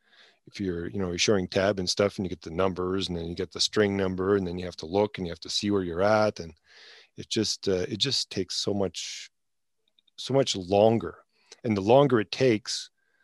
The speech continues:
uh, just the retention just doesn't, doesn't, doesn't stick around as, as long. But that's, that's my, that's my way of, uh, learning. At least it's a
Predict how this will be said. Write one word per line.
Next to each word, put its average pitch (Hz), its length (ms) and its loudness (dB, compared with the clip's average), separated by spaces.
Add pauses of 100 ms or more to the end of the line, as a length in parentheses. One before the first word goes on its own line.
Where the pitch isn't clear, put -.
(340)
uh, 95 440 0 (480)
just 117 240 2
the 95 80 2
retention 95 540 0
just 85 200 -8
doesn't, 78 640 -10
doesn't, 78 360 -12 (360)
doesn't 85 240 -12
stick - 260 -8
around 80 280 -10
as, - 240 -10
as 82 100 -16
long. 76 260 -14 (1700)
But 120 100 4
that's, 143 320 4
that's 113 300 0
my, 95 580 0 (1120)
that's - 220 -6
my 85 220 -2
way 78 280 -10
of, 73 320 -14
uh, 73 180 -12 (1040)
learning. 80 400 -8 (680)
At - 80 -16
least 85 240 -10
it's - 220 -12
a - 120 -14